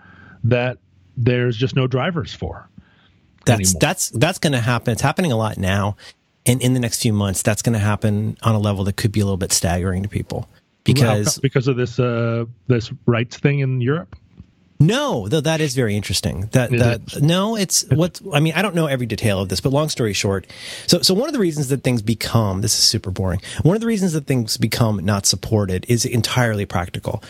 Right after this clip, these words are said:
Speaker 2: which is that, you know, if you've got an original iPhone, um, they're not, m-, I mean,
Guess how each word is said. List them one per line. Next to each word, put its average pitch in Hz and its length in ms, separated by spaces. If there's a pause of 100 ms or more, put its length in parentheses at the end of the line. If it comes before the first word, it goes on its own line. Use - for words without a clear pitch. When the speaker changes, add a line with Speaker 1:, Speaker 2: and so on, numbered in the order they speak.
(300)
Speaker 2:
which 131 220
is 113 140
that, 110 420
you 127 120
know, 117 140
if 107 160
you've 226 180
got 131 280
an 110 100
original 113 540
iPhone, 92 580 (540)
um, 95 420 (160)
they're 143 260
not, 277 220
m-, 117 560 (540)
I 151 40
mean, 123 280